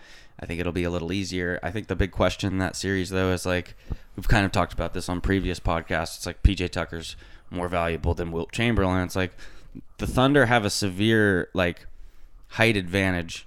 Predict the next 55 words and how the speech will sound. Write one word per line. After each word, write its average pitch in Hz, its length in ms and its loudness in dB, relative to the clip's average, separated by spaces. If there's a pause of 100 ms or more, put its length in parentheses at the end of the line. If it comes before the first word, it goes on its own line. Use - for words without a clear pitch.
If 92 120 -4
you 95 80 -2
think 110 200 0
about 92 260 6
it, 80 120 2
if - 100 -4
they 98 120 6
were 98 80 6
to 95 80 4
throw 95 220 4
Steven 90 340 0
Adams 87 360 2
in 92 180 0
the 87 80 -2
game, 92 460 -2 (260)
the - 60 -10
problem 98 420 6
is 95 300 2
what - 160 0
the 87 80 0
Rockets 85 380 0
will 90 100 0
do 92 220 2
is 90 80 -2
pull 87 240 4
him 87 100 0
out 87 120 -2
to 90 60 -6
the 85 100 -12
three-point 87 520 -2
line 101 220 4
and 90 100 0
have 90 120 4
people 87 340 -2
isolate 101 440 0
on 110 140 2
him. 131 180 0 (600)
I 104 140 4
think, 113 300 4
though, 123 180 10
if 107 260 6
you 110 120 6
are 107 80 6
the 92 100 -2
Thunder, 98 580 2 (100)
when 98 140 -2
you 95 80 2
have 98 300 4
guys 101 320 4
like 92 160 0
Danilo 95 400 4
Gallinari, 90 640 4 (340)
and 95 160 -2
you 95 100 2
gotta, 107 360 8